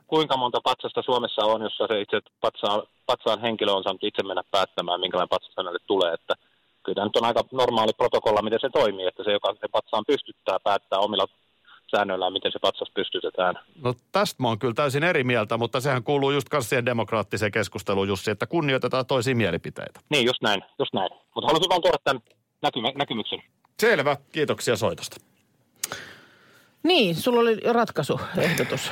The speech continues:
Speaker 2: Mä, mä yhdistäisin tässä nyt, äh, on, me, mulla ja Markuksella Minna Kuukan patsashanke.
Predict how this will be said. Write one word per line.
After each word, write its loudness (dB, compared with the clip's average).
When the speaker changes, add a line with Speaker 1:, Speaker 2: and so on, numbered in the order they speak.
Speaker 2:
Mä, 0
mä 2
yhdistäisin 4
tässä 2
nyt, -2
äh, -20
on, 0
me, 0
mulla 4
ja 6
Markuksella 2
Minna 2
Kuukan 0
patsashanke. -2